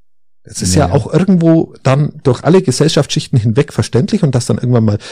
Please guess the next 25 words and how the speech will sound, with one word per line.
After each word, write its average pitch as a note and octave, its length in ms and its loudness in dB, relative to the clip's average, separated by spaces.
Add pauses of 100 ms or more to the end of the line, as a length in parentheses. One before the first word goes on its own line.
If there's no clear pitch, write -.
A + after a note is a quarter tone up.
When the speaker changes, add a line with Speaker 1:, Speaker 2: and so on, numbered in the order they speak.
Speaker 1:
selbst - 400 -4
Richter G3 360 0
dem A2 220 -2
nachgehen G#2+ 540 -4
und G#2 100 -2
sagen, G2+ 300 -2
okay, - 220 -10
ich - 180 -10
extrem, - 420 -12
ich - 220 -12
wär - 240 -8
extrem. - 560 -10 (440)
Das, - 300 -12
das, - 220 -8
das - 220 -8
kann G2+ 200 -4
ich F3 220 -2
mir F#3 140 4
vorstellen. - 640 -6 (1700)
Vielleicht C#3 200 2
sollten F3 180 4
Speaker 2:
Ja. D3+ 60 6
Speaker 1:
wir C#3+ 80 6
selber D#3 400 2
einfach, E3 260 2